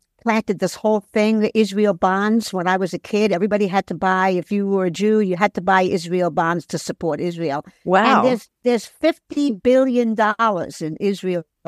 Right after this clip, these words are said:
Speaker 1: bonds that have been used literally to prop up the state, prop up the whole, just the apparatus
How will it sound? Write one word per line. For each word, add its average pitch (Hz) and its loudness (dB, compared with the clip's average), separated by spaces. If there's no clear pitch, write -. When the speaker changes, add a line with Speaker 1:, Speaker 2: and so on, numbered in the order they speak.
Speaker 1:
bonds 147 -2
that 175 -2
have 180 -2
been 180 -2
used 190 -2
literally 226 2
to 208 -4
prop 240 -2
up 240 0
the 214 -8
state, 165 -4
prop 214 0
up 220 0
the 202 -4
whole, 208 -2
just 269 0
the 247 -2
apparatus 214 0